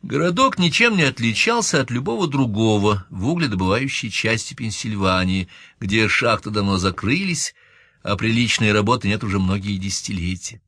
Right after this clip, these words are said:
Тем не менее, бедность и нищета не бросались в глаза, не поражали в самое сердце, не повергали в отчаяние. Поэтому Шеннона удивила собственная столь неординарная реакция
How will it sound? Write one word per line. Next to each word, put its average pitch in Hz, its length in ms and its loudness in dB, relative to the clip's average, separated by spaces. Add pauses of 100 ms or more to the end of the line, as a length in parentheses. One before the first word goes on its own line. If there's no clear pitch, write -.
(1300)
Тем 156 300 0
не 156 80 2
менее, 156 400 2
бедность 143 640 0
и 151 40 -4
нищета 143 540 0
не 143 140 0
бросались 143 640 0
в 87 60 -6
глаза, 95 600 0 (420)
не 247 120 -2
поражали 104 680 2
в - 40 -8
самое 95 380 0
сердце, 104 640 -2 (280)
не 185 100 -4
повергали 98 560 2
в 98 40 -2
отчаяние. 101 720 -4 (840)
Поэтому 95 440 0
Шеннона 143 960 0
удивила 95 840 0 (340)
собственная 170 840 0
столь 131 300 0
неординарная 92 800 2
реакция 110 640 0